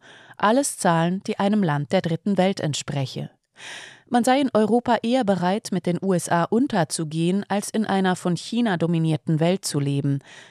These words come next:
könne man meinen. Dies seien kulturelle Vorurteile. Es sei verständlich, dass viele Menschen in Europa den U S A näher stünden als China.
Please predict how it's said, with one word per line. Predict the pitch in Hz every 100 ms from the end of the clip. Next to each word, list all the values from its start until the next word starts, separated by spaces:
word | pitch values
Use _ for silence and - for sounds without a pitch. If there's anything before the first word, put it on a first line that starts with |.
| _ -
könne | - 151
man | 143 139
meinen. | 143 139 143 143 147 - _ _ _ -
Dies | 202 170
seien | 156 143
kulturelle | - 156 156 147 147
Vorurteile. | - 220 - 143 - 143 143 139 - - - - -
Es | 214
sei | 247 240
verständlich, | 247 - 247 277 - 165 -
dass | 156 -
viele | 202 202 175
Menschen | 165 180 170
in | 156
Europa | 147 147 156 165 143
den | 143 143 170
U |
S | 160 -
A | 151
näher | 151 185 208
stünden | - 165 160 165
als | 151 147 -
China. | - 151 139 135